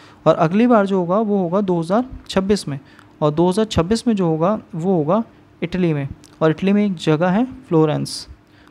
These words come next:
तो फ्लोरेंस अगर देखा इटली में दो हज़ार छब्बीस में अधिवेशन होगा, इस बार दक्षिण कोरिया में हो रहा है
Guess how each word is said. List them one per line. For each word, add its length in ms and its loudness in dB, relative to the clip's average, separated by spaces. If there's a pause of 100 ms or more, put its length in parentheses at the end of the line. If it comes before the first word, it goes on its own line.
(120)
तो 100 -8
फ्लोरेंस 520 2
अगर 160 0
देखा 240 -2
इटली 320 -2
में 160 0
दो 120 2
हज़ार 160 0
छब्बीस 380 -4
में 80 0
अधिवेशन 400 -2
होगा, 220 0
इस 320 -4
बार 220 -2 (320)
दक्षिण 300 0
कोरिया 340 0
में 80 -4
हो 140 -2
रहा 120 -4
है 60 -8